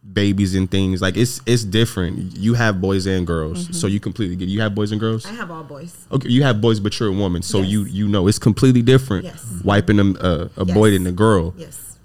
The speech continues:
Speaker 1: I have all boys, so, like, that threw me off alone. So, like, bathing my daughter, it's like, man, I, you know, this is a, a,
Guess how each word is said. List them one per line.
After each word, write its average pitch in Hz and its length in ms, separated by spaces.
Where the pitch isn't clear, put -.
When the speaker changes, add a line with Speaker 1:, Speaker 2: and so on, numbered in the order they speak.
Speaker 1:
I 131 100
have 156 180
all 123 160
boys, 98 520
so, 98 340
like, 92 180
that 127 260
threw 120 140
me 113 120
off 110 240
alone. 90 540
So, 101 300
like, 80 200
bathing 147 320
my 156 160
daughter, 151 360
it's 117 140
like, 98 140
man, 92 200
I, 95 200
you 95 120
know, 90 200
this - 260
is 95 140
a, 85 120
a, 82 180